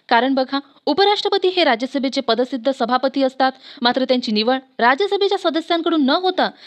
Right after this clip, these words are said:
संसदेच्या दोन्ही गृहांच्या सदस्यांकडून होते. राज्यसभेचे सभापती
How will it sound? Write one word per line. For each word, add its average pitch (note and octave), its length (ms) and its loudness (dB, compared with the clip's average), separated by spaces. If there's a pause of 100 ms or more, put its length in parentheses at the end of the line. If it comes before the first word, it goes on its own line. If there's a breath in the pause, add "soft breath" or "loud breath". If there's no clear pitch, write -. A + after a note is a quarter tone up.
(220 loud breath)
संसदेच्या C4 440 0
दोन्ही B3 340 0
गृहांच्या E4 400 0
सदस्यांकडून C4+ 600 -2
होते. C4 280 -2 (300 loud breath)
राज्यसभेचे A#3+ 640 2
सभापती B3+ 580 -2